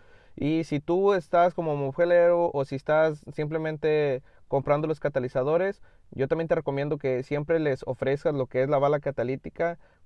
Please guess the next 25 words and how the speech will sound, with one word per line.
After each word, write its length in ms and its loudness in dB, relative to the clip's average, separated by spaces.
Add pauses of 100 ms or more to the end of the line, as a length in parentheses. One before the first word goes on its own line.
porque 640 0
al 160 0
poner 340 0
esto, 480 0
tú 160 -4
estás 240 -4
asegurando 560 -2
que 420 -2
el 80 -4
carro 220 -2
no 120 -2
va 60 2
a 40 0
arrumbar 360 -2
y 40 -6
estás 260 -4
asegurando 520 -4
que 120 -6
las 140 -8
personas 360 -8
no 140 -4
van 160 -4
a 40 -2
regresar 520 -4
a, 360 -2